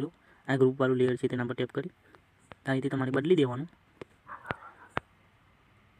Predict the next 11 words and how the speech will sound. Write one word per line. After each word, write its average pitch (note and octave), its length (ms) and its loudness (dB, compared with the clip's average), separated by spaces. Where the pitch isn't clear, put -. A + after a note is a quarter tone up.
પછી D3+ 200 -2
જે E3 140 8
આ D#3 100 6
એક D#3 120 -8
વચ્ચે C#3+ 240 0
માતાજીનું D3+ 420 4
નામ D3+ 180 4
એડ E3+ 180 -4
છે, C#3 80 4
આ C3+ 140 0
બે C#3 60 4